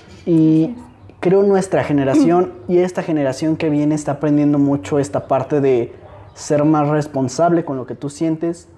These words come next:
Speaker 1: con lo que tú quieres esperar, tanto de la pareja como de la familia y de distintos casos.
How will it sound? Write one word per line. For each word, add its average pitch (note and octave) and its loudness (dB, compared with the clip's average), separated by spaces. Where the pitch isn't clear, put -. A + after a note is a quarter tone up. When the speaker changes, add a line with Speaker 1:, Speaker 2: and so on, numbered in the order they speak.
Speaker 1:
con C3 -4
lo A#2+ -4
que B2+ -8
tú B2+ -6
quieres D3+ 0
esperar, C3+ -2
tanto C3 -2
de B2 0
la A#2 0
pareja F#3+ 0
como C#3 -4
de G#2+ -6
la G2+ -8
familia E3+ 0
y C#3+ 0
de A2 -6
distintos C#3 -4
casos. - -12